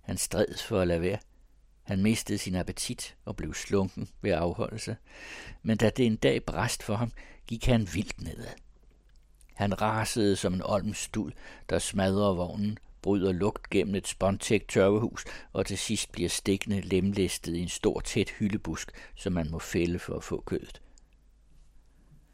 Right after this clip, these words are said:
Thomas ødte en mængde penge. Den sidste dag, han var på fode, smed han tolv hundrede kroner hen. Det var en skamlig kommen til.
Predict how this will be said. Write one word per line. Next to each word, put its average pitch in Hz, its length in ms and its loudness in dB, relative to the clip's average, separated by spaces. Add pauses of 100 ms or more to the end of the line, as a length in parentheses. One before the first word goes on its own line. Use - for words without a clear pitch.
(240)
Thomas 165 540 4
ødte 151 380 10
en 123 160 4
mængde 110 340 4
penge. 87 340 -4 (480)
Den 113 100 -2
sidste - 360 -2
dag, 147 220 6
han 160 120 4
var 156 80 2
på 135 140 -2
fode, 135 360 4
smed 135 300 0
han 139 140 2
tolv - 380 -2
hundrede 127 380 4
kroner 117 380 2
hen. 98 240 2 (1160)
Det - 100 -6
var 90 80 -2
en 90 60 -2
skamlig 90 760 0
kommen 85 300 0
til. 87 300 -2